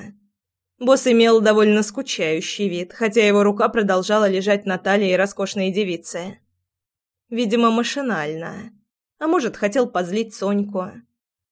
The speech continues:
Но Софью я на горизонте не заметила. Зато её братец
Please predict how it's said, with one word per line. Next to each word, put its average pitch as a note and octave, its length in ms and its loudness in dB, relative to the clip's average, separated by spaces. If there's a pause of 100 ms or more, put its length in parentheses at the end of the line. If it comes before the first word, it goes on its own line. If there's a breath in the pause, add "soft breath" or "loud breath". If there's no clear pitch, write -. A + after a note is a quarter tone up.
(520)
Но G3+ 160 0
Софью C4+ 380 0
я C#4 120 0
на C4 120 -2
горизонте G#3 520 2
не G3 140 2
заметила. E3+ 600 -6 (840)
Зато C4 300 2
её C4 220 6
братец F#3+ 400 2